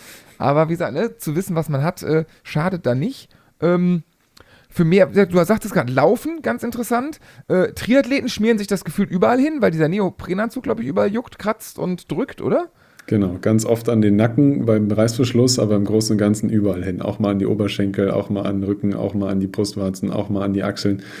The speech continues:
Speaker 2: Also da gibt's echt sehr, sehr viele Einsatzgebiete, wo inzwischen mir Leute geschrieben haben, wo sie's alle verwenden. Und was mir auch echt Spaß macht, ist das Thema, jetzt bin ich als schlanker, großer Mann davon nicht betroffen, aber viele Frauen, die größere Oberschenkel haben, bei denen reibt im Sommerkleid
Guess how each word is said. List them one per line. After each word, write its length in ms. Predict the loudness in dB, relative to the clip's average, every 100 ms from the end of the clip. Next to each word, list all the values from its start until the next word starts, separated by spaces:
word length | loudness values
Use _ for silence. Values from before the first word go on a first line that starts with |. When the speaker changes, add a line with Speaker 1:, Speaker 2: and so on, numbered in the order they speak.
| -18 -8 0
Speaker 2:
Also 180 | 4
da 80 | 4
gibt's 200 | 4 0
echt 220 | -2 -2
sehr, 160 | 2 2
sehr 140 | 2
viele 240 | 0 0 2
Einsatzgebiete, 840 | 2 2 0 -2 0 0 0 -2
wo 100 | 0
inzwischen 380 | -2 -2 -2 0
mir 120 | 2
Leute 260 | 4 2 0
geschrieben 400 | -2 -2 0 0
haben, 180 | -2
wo 80 | -2
sie's 200 | -4 -4
alle 160 | -4 -2
verwenden. 640 | -2 0 0 2 0 -2 -6 -14 -6
Und 120 | 0
was 160 | 0 4
mir 160 | 4 4
auch 120 | 2
echt 200 | 0 0
Spaß 320 | 0 0 2
macht, 200 | 2 0
ist 200 | -2 -4
das 140 | -8
Thema, 280 | 0 2 4
jetzt 240 | 2 0 0
bin 80 |
ich 180 | 2 2
als 360 | -2 -4 -10 -14
schlanker, 440 | -6 -2 0 0
großer 340 | 0 -2 0 2
Mann 320 | 2 2 2
davon 260 | 0 0 0
nicht 160 | -2
betroffen, 460 | -6 0 0 0 -4
aber 180 | -2 -2
viele 260 | -2 -2
Frauen, 520 | -4 -2 2 4 4
die 220 | 2 0 -2 -12 -18 -8
größere 380 | 0 0 2 2
Oberschenkel 600 | 2 2 0 -2 -4 0
haben, 200 | 0 2
bei 100 | 2
denen 180 | 2
reibt 360 | 2 0 0 0
im 120 | -2
Sommerkleid 640 | 2 2 2 0 -4 -6